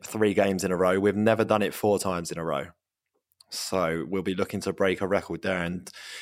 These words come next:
in terms of becoming the late eighties, early nineties Arsenal of the, the current day.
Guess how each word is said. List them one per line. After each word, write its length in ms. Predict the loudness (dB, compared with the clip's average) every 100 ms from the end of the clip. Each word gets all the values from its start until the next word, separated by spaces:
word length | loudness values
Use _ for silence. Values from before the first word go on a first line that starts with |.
| -10
in 120 | -8
terms 340 | 0 2 2 2
of 260 | 0 0 -2
becoming 520 | 2 2 2 2 4
the 300 | 4 4 -2 -14 -20 -2
late 220 | 2 4 4
eighties, 340 | 4 2 2
early 240 | 2 4
nineties 400 | 4 2 2 0
Arsenal 540 | 2 2 2 0 -4 -4
of 140 | -4
the, 340 | -4 -4 -6 -8
the 80 | -6
current 420 | 2 2 2 2
day. 320 | 2 2 0